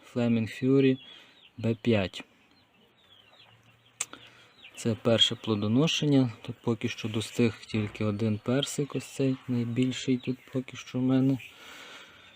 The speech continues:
Ще я його навіть не куштував, не знаю, що він, як він.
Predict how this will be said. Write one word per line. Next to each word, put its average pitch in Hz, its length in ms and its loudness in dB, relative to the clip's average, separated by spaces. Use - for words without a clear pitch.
Ще - 260 0
я 120 120 6
його 117 160 4
навіть 117 240 0
не 120 100 0
куштував, 135 720 2
не 117 140 -6
знаю, 113 480 0
що 147 360 2
він, 131 140 4
як 123 320 0
він. 151 160 -4